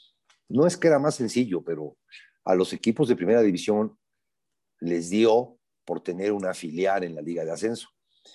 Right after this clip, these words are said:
Y entonces había muchos equipos con jovencitos, Socio Águila, este,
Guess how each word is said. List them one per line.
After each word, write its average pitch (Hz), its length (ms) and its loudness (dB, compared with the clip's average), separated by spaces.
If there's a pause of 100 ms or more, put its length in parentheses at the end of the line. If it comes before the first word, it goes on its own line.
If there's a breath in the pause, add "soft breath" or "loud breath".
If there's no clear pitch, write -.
(220 soft breath)
Y 90 80 -6
entonces 90 340 -4
había 101 220 4
muchos 117 360 0
equipos 101 580 -2 (320)
con 73 160 -10
jovencitos, 87 880 -4 (140)
Socio 80 500 -2
Águila, 95 560 -2 (460)
este, 71 1120 -4